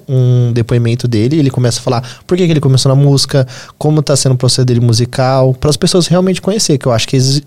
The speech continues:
às vezes falta isso um pouquinho no cenário, tipo assim,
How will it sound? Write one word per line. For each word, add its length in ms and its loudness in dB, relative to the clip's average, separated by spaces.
às 140 0
vezes 180 2
falta 400 0
isso 240 2
um 40 -6
pouquinho 320 -2
no 80 4
cenário, 420 0
tipo 160 -6
assim, 240 -2